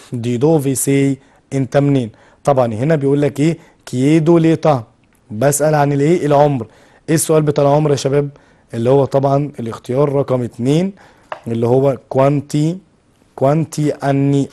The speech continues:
آي. نعيد تاني، كوانتي أني آي. يعني إيه "كوانتي أني آي"؟ اللي هي "كم عمرك." تمام كده؟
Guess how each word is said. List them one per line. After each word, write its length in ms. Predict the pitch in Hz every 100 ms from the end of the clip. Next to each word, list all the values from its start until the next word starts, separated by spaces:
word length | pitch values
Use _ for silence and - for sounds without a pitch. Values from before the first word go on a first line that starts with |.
| -
آي. 280 | 135 110 95 - _ _ _ 107
نعيد 240 | 107 110 -
تاني، 340 | 127 170 233 - _ _
كوانتي 680 | - 123 147 143 156 156 143 -
أني 480 | 127 127 135 135 -
آي. 200 | 120 104
يعني 240 | 92 113 127
إيه 60 |
"كوانتي 400 | 131 135 123 139
أني 160 | 139 143
آي"؟ 240 | 143 160 - _ _ 127
اللي 180 | 131
هي 300 | 123 135 135 - _ -
"كم 300 | 135 139 139 - _ 123
عمرك." 400 | 104 95 92 _ -
تمام 220 | 107 110
كده؟ 320 | 127 147